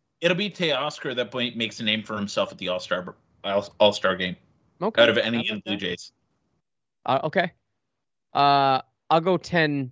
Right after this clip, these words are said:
Speaker 2: ten eight American League, and I think, I can see you with Teoscar, but I think Ohtani's gonna, just gonna steal the show. Just, uh, j-, the highlight of him pitching and hitting.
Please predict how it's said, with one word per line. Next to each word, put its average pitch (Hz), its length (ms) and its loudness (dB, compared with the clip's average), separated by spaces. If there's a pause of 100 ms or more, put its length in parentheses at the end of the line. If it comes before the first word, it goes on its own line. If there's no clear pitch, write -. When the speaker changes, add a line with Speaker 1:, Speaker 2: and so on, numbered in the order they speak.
(120)
Speaker 2:
ten 170 220 2
eight 120 320 0 (1500)
American 127 500 -2
League, 107 280 -2
and 117 180 -4
I 110 100 0
think, 110 560 -2 (1800)
I 120 100 0
can 131 100 2
see 180 200 0
you 175 200 4
with 160 140 4
Teoscar, 127 600 4
but 117 100 -4
I 113 80 -2
think 117 320 -8
Ohtani's 107 640 -4
gonna, 104 120 -4
just - 140 -10
gonna 98 140 -4
steal 95 300 -2
the 92 80 -8
show. 98 360 -6 (460)
Just, - 340 -2
uh, - 180 -2
j-, 143 280 -6
the 123 220 0
highlight 120 420 4
of 101 120 -2
him 101 360 -6 (100)
pitching 110 400 -6
and 104 220 -2
hitting. 92 380 -2